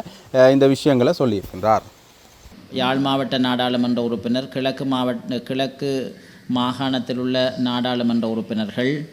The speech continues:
Speaker 2: அஹ், பிரதி அமைச்சர்,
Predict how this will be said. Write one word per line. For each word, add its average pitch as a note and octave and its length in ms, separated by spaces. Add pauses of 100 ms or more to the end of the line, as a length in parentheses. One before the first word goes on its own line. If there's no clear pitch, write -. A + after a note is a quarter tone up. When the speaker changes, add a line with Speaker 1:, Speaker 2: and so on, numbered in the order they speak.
(1200)
Speaker 2:
அஹ், G#1 720 (140)
பிரதி B2+ 380
அமைச்சர், B2 520